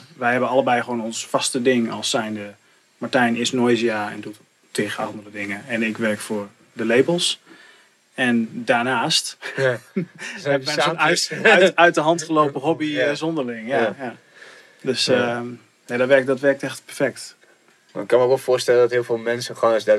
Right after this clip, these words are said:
Speaker 2: of, of jongeren die dan zestien, zeventien zijn of zo, en die, die horen dit en dan,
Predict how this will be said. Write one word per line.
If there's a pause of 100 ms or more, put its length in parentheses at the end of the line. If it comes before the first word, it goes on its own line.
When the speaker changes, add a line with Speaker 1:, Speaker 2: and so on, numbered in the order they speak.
Speaker 2:
of,
of
jongeren
die
dan
zestien,
zeventien
zijn
of
zo,
en
die, (480)
die
horen
dit
en
dan,